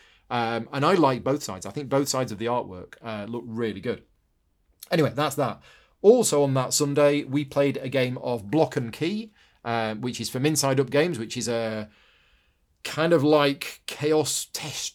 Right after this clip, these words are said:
Tetris, placing blocks to try and make patterns. I think I've talked about it before on the channel.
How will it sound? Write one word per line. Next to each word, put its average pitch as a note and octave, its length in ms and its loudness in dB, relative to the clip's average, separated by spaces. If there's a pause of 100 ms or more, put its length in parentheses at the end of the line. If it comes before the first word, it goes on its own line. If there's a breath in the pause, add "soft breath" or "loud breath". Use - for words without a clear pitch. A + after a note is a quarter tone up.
(100)
Tetris, C#3+ 680 -2
placing C#3+ 520 -2
blocks C#3+ 380 2
to - 120 -12
try C3+ 240 -4
and C3 180 -4
make C3+ 380 -6
patterns. G3+ 760 -4
I - 60 -12
think B2+ 160 -6
I've A2+ 120 -4
talked A2 260 -4
about A2+ 240 -6
it - 80 -12
before A#2 240 -2
on A2+ 60 -2
the A2+ 60 -10
channel. C#3+ 360 -6